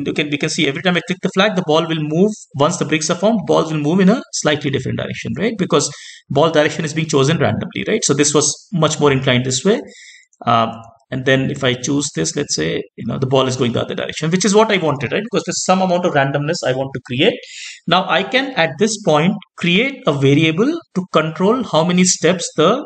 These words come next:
ball moves, right? So I can just say, you know, make a variable, let's say ball steps, right?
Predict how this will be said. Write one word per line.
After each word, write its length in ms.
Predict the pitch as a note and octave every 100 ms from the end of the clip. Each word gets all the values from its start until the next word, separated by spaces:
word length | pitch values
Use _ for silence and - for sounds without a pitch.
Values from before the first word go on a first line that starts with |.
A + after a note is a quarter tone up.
| -
ball 320 | C3+ C#3 C3 A#2+
moves, 320 | A2+ - -
right? 160 | A3
So 100 | -
I 60 | E3+
can 200 | - E3
just 200 | D#3 -
say, 260 | D#3 D#3+ D#3 - - - _
you 80 | C#3
know, 100 | C#3
make 200 | C#3 D#3
a 80 | D#3
variable, 320 | D3 D3+ D#3+
let's 200 | D3+ D3+
say 300 | D3+ D3 C3+ C3+ B2+
ball 260 | B2+ C#3 D#3
steps, 640 | - G#3+ C4 - - - -
right? 180 | D#3